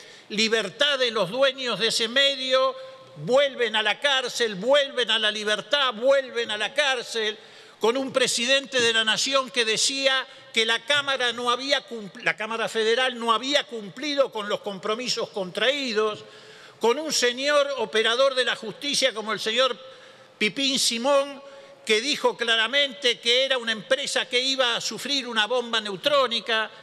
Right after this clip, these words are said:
y entonces llevaron adelante, ¿qué llevaron adelante? La quiebra, efectivamente,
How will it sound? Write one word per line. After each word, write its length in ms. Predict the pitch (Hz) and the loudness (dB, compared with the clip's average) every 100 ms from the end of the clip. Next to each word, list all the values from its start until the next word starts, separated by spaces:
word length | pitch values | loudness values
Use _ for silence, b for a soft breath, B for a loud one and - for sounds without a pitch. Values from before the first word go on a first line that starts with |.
| B B B B | B B B B
y 100 | 240 | -4
entonces 400 | 285 247 330 311 | -2 0 0 0
llevaron 360 | 247 285 302 285 | 0 2 2 2
adelante, 720 | 285 285 294 285 - 302 311 - - - - - - - | 2 2 2 0 -4 -2 -2 -4 -16 -20 -20 -20 -14 -4
¿qué 160 | 294 | 0
llevaron 420 | 214 226 214 202 | 2 2 2 0
adelante? 720 | 185 175 165 147 117 - 110 104 - - - - 247 | 2 2 0 -2 -6 -10 -12 -14 -18 -20 -20 -20 -4
La 160 | 277 | -4
quiebra, 600 | 262 320 269 160 131 101 - 233 | -2 0 0 0 -4 -6 -10 -8
efectivamente, 960 | - 269 - 330 294 311 220 156 120 | -6 -6 -2 0 0 -2 -4 -6 -6